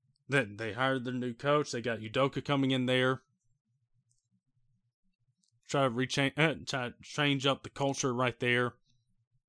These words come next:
And Jalen Green, you got him in there. Jabari Smith, you add him in there. So you got two, uh,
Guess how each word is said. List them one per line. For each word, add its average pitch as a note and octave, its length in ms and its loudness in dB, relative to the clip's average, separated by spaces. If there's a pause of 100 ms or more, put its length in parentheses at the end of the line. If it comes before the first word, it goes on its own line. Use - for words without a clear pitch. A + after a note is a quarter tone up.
(1800)
And A2 360 -8 (840)
Jalen D3 280 4
Green, D3+ 380 2 (1040)
you A#2+ 140 -10
got C3+ 180 6
him C3+ 200 2
in C3+ 80 0
there. C3+ 320 0 (320)
Jabari C3+ 380 4
Smith, D3+ 540 4 (1900)
you A#2 440 0 (380)
add B2+ 200 4
him C3 340 2 (120)
in C3 200 -2
there. C#3+ 320 2 (640)
So - 120 -6
you A#2+ 180 -2
got B2+ 260 4 (1800)
two, E3 220 2
uh, D#3 80 0